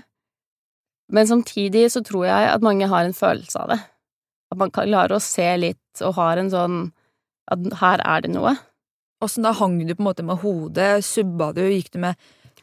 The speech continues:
Speaker 2: svarte klær? Var det sånn at du på en måte, u-, du oppsøkte oppmerksomhet på et vis?
Speaker 1: Ja, jeg gjorde b-, blant annet det,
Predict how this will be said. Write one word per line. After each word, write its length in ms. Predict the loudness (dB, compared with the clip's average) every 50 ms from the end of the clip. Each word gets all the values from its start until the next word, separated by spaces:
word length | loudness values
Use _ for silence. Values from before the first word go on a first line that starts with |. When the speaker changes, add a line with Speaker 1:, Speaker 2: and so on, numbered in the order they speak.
| _ -6
Speaker 2:
svarte 380 | -4 -2 -4 -2 -4 -6 -6 -6
klær? 600 | -4 -4 -4 0 2 2 4 4 2 2 0 -4 _ _ _ _ _ _ _ _ _ _ _ _ _ 0
Var 140 | 2 2 2
det 80 | 2 2
sånn 100 | 0 -2
at 120 | -2 -2 -2
du 80 | -2
på 120 | -2 0 0
en 60 | 0
måte, 260 | 0 0 2 2 2 2 0 -4 -8 -10 -14 _ -6
u-, 440 | -6 -6 -6 -8 -8 -8 -8 -8 -8 -12 _ _ _ _ _ _ _ _ _ _ -12
du 440 | -10 -8 -4 -4 -2 -2 -2 -2 -4 -4
oppsøkte 600 | -6 -8 -8 -10 -8 -6 -6 -6 -6 -4 -4 -4
oppmerksomhet 1160 | -4 -2 -2 -2 -2 -4 -6 -8 -10 -10 -8 -8 -6 -6 -6 -8 -8 -12 _ _ -20 -20 -20 -20 _ -6
på 120 | -6 -6
et 100 | -4 -4 -2
vis? 260 | -2 -2 -2 -4 -6 -8 -10 -12 _ _ _ _ _ _ _ _ _ _ _ _ _ _ _ _ _ _ _ 0
Speaker 1:
Ja, 240 | 2 4 4 4 4 4
jeg 200 | 4 4 4 4
gjorde 220 | 4 4 2 2
b-, 180 | 2 0 0 0 2 2
blant 200 | 2 2 4 6
annet 260 | 6 6 4 4 2
det, 120 | 2 2